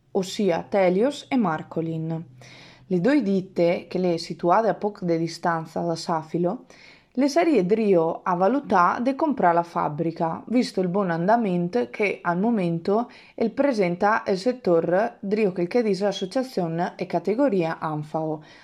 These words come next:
Associazione Italiana Fabbricanti Articoli Ottici.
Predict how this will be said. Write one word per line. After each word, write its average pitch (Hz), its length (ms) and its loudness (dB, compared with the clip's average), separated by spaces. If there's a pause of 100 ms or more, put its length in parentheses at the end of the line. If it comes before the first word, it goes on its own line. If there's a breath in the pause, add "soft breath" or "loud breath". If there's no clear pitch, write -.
Associazione 180 600 -4
Italiana 180 640 0
Fabbricanti 202 840 -2
Articoli 175 580 0
Ottici. 151 720 -10